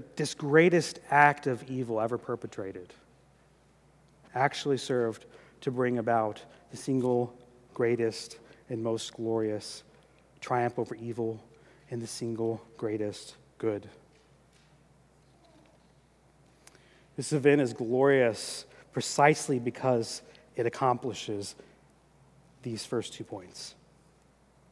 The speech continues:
Death is undone. Death has no victory. Death has no sting in the death of Jesus.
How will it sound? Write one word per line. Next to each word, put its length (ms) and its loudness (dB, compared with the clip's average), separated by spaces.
Death 300 2
is 180 0
undone. 640 -2
Death 180 0
has 240 -2
no 100 -2
victory. 440 -4
Death 200 -2
has 220 0
no 140 -6
sting 560 -10
in 160 -6
the 60 -4
death 260 -4
of 100 -10
Jesus. 600 -14